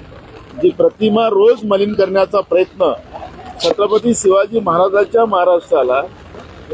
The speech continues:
शाहू फुले आंबेडकरांच्या महाराष्ट्राला ज्या पद्धतीनं रोज अपमानित आणि काळीमा लावण्याचा जो प्रयत्न केला जातो आहे, त्याचा आम्ही निषेध करतो आहे. या गंभीर बाबीबद्दल आज आम्ही चर्चा केली.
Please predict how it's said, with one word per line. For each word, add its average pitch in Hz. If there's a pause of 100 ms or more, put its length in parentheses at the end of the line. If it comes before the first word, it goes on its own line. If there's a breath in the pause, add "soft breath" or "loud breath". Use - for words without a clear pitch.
(100)
शाहू 185 (100)
फुले 220
आंबेडकरांच्या 214
महाराष्ट्राला 185 (640)
ज्या 190
पद्धतीनं 214 (420)
रोज 392 (1600)
अपमानित 208 (580)
आणि 185
काळीमा 202
लावण्याचा 220
जो 196
प्रयत्न 190 (160)
केला 175
जातो 170
आहे, 196 (380)
त्याचा 185
आम्ही 180
निषेध 151 (100)
करतो 202
आहे. 226 (560)
या 175
गंभीर 165
बाबीबद्दल 190
आज 175
आम्ही 175
चर्चा 165
केली. 220